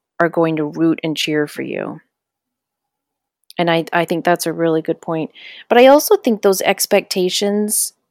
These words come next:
oh, you know, one of my favorite books as a kid was Anne of Green Gables, and I loved her. I named my middle daughter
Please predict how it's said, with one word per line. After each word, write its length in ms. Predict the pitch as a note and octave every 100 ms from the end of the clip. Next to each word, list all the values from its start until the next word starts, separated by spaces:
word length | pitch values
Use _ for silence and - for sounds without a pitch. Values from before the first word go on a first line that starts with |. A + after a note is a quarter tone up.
| _ _ _ -
oh, 260 | G#3 F3 -
you 140 | G#3+
know, 100 | G#3
one 180 | G#3 A#3
of 60 | A#3+
my 160 | G3+
favorite 400 | F#3 F3+ F3+ F3
books 220 | F#3 F3 F3
as 120 | F3
a 60 |
kid 300 | E3+ - E3+
was 120 | E3+ -
Anne 200 | E3+ E3+
of 80 | E3
Green 220 | E3+ E3
Gables, 480 | D#3+ D3+ D3 E3+ -
and 120 | F3+
I 100 | E3+
loved 360 | F3+ E3+ - -
her. 280 | F3+ G3+ - _ _ _ _ -
I 180 | F3 E3+
named 380 | F3 F3 F3 - _ _ _
my 160 | F#3+ E3+
middle 300 | E3+ F3 E3
daughter 560 | E3 E3 F3 F3+ -